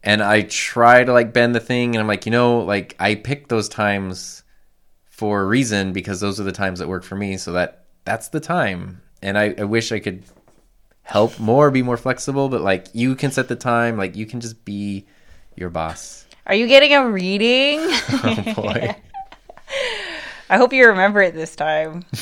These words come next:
Speaker 2: We need an
Speaker 1: <laughs>
Speaker 2: update. So, uh, the last time I met up with James and Mark in person was, I believe, in October.
Speaker 1: Mm-hmm.
Speaker 2: And we were in Palm Springs, which is, like, twenty-five minutes away from where we live.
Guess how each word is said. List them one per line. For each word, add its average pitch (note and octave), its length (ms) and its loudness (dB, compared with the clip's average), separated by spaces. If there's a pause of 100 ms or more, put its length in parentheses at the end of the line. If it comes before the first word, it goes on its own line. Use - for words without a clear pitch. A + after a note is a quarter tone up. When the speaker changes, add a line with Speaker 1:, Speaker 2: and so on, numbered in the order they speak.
Speaker 2:
We C#3+ 140 -2
need E3+ 160 6
an A3 100 6
Speaker 1:
<laughs> E3 160 6
Speaker 2:
update. A2+ 460 -10 (1000)
So, F3+ 540 6
uh, D#3+ 1000 2 (320)
the F#3 80 4
last B3+ 240 6
time C4+ 140 4
I G3 100 6
met G3+ 180 6
up F#3+ 140 6
with E3+ 120 -4
James F3 280 -2
and E3 80 -4
Mark D3+ 280 0
in E3+ 280 -2
person C#3 760 -4
was, D#3 340 0
I D3 140 -6
believe, F3 340 -8
in D4 100 -4
October. F3+ 840 -6
Speaker 1:
Mm-hmm. F#2+ 120 -12 (680)
Speaker 2:
And E3+ 460 -2
we F3 140 -4
were E3+ 460 2
in G3 260 -2
Palm F#3+ 220 0
Springs, E3 400 -6
which D3+ 160 -18
is, C3+ 160 -18
like, B2+ 360 -10
twenty-five D3+ 440 -6
minutes D3+ 240 -10
away D3+ 180 -8
from D3+ 220 -10
where D3+ 140 -10
we E3 200 -6
live. D3+ 480 -4